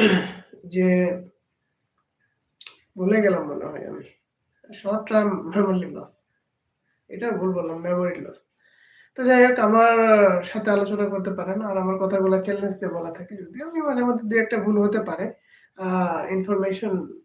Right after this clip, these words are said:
ভুলের কারণে এটা হতে পারে। এই যেটা কিছুদিন আগে হলো যে সাদিক কায়েম হচ্ছে আপনার কি চা খাচ্ছে, যে হচ্ছে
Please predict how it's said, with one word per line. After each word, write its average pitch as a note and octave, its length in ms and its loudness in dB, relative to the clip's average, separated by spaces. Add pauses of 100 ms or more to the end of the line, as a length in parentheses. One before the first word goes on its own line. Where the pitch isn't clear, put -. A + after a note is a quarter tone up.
(840)
ভুলের F#3+ 380 2
কারণে E3+ 320 0
এটা B3 180 2
হতে G#3 260 4
পারে। - 300 -6 (960)
এই F#3+ 160 -6
যেটা F#3+ 240 2
কিছুদিন G3 440 -4
আগে F#3 340 4
হলো E3+ 340 -4
যে D#3 420 -14 (460)
সাদিক F#3 480 -8 (300)
কায়েম E3 360 -10
হচ্ছে F3 300 -16
আপনার D#3+ 300 -16
কি D#3+ 280 -14 (400)
চা F#3 160 -10
খাচ্ছে, F3+ 400 -14 (680)
যে E3+ 360 -10
হচ্ছে E3 500 -14